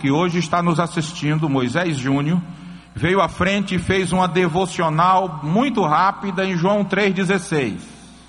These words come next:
E o texto que ele usou naquela manhã atingiu a minha vida como se eu fosse a única pessoa daquela massa de jovens que estava ali. E o texto diz: "Porque Deus amou ao mundo de tal maneira", vamos falar juntos?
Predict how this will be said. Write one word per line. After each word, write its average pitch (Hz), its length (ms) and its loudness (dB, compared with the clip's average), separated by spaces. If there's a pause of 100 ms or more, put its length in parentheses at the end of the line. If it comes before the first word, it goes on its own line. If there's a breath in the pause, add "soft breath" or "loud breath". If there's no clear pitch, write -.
(640 loud breath)
E 160 120 2
o 170 60 2
texto 196 500 0
que 190 140 -2
ele 190 140 4
usou 180 540 2
naquela 185 380 2
manhã 175 460 2
atingiu 180 640 0
a 190 60 2
minha 175 240 0
vida 196 340 -2
como 196 280 0
se 190 100 -2
eu 180 80 2
fosse 202 340 -2
a 170 100 4
única 233 540 2
pessoa 214 920 2 (240 loud breath)
daquela 180 340 2
massa 175 580 0
de 165 140 -2
jovens 160 640 0
que - 120 -2
estava 147 400 -2
ali. 85 440 -4 (760 loud breath)
E 123 80 2
o 120 60 2
texto 147 380 0
diz: 147 260 2
"Porque 135 340 -2
Deus 151 480 0
amou 131 300 0
ao 120 140 0
mundo 143 440 2
de 123 140 0
tal 139 240 0
maneira", 135 560 2
vamos 170 240 0
falar 135 240 2
juntos? 208 540 -2